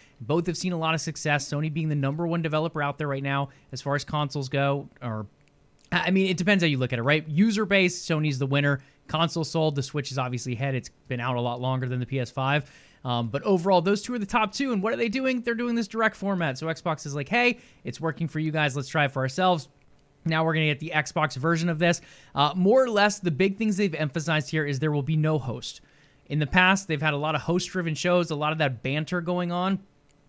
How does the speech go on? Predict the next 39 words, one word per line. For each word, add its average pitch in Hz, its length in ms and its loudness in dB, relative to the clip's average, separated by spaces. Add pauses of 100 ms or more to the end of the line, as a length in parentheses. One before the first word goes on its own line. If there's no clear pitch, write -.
(140)
Some 170 220 0
of 165 60 6
you 156 80 0
guys 165 200 4
tune 165 200 2
in 180 160 2
just 165 180 0
for 147 140 -2
our 165 100 4
banter. 196 460 0 (280)
Well, 151 320 2
you 165 140 0
won't 196 140 0
have 190 80 0
much 185 160 0
banter 170 260 -2
at 139 100 -4
this 139 140 -2
show. 113 280 -6 (280)
Uh, 147 180 4
they're 175 140 2
gonna 196 140 4
focus 208 320 0
on 185 160 2
gameplay. 131 440 0
That's 135 200 -2
been 175 160 0
the 156 80 2
biggest 156 340 0
thing 165 160 -4
that 151 100 -4
a 139 40 -2
lot 131 200 -2
of 135 60 -2
people 170 240 -6
have 160 140 -2
given 165 200 0
feedback 143 440 -2
on. 139 200 0